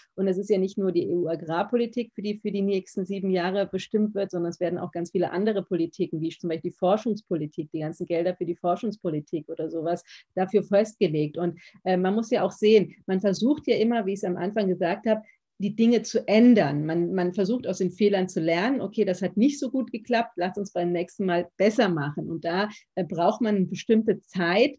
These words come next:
weil es ist ja jetzt nicht so, dass ab dem Jahre zwanzig zweiundzwanzig komplett neue Agrarpolitik, da gibt's immer so einen Übergang über zwei, drei Jahre, bevor dann die neue Agrarpolitik kommt. Und das braucht alles einfach seine Zeit. Und ich sage,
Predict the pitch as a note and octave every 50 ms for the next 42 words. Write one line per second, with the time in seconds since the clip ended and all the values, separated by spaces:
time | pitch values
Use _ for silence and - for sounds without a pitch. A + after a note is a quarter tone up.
0 | _ - F#3+ F#3 F#3 F3+ F#3 _ - - F#3+ F#3+ A3 G#3+ A3+ G3 F#3+ - - A3
1 | A#3 A3 - A#3 A3 G#3+ G3 G3 G3 - F#3 F#3 F#3 - G3 F#3+ F#3 F3 F3 D#3+
2 | E3+ F#3 F#3 F#3+ F3+ F3+ F3+ - - - E3+ E3+ F#3+ G3 - F#3 F3 - _ -
3 | - F3 F#3 G3 G#3 G#3 - F#3+ F#3 - _ - - E3 - G3 G#3+ G#3+ - F3+
4 | E3+ F3+ E3+ - D3+ D#3 D#3 D3 E3 E3 G#3 G#3+ B3+ A#3+ A3+ A3+ - B3 A#3 -
5 | - F3+ F#3+ F#3+ F#3+ - G3+ F#3 F3+ E3+ E3 E3+ - G#3 A3+ B3 C#4 B3+ A#3 A#3+
6 | A#3 A#3+ B3 A#3+ - G#3+ F#3+ F3+ F3 - _ _ - - D#3+ D#3+ E3 E3 F3 F3
7 | E3 E3+ E3 E3 D#3+ E3+ G3+ A3 A#3+ - - F3 - - G3 F#3 F3 F3 E3+ E3
8 | E3 E3 E3+ F3 G3 A3+ A#3+ A3 G#3+ G#3+ G#3+ G3+ G3 G#3+ G#3+ - A#3 G#3+ A3 G#3+
9 | G#3+ - A3+ A3 - A3+ G#3+ G#3+ G#3+ F#3+ E3 E3+ - _ - - G3 G#3+ G#3 -
10 | F#3 F3 F#3 F#3 - - - F#3+ F#3 - F#3+ - - F3 F3 F3+ F#3 F#3 _ -
11 | A3 G#3 G3+ F#3+ F3 - - - - _ - - F#3+ F#3+ G#3+ G#3 - - G#3 G3
12 | A3 A3+ G#3+ G3 F3+ E3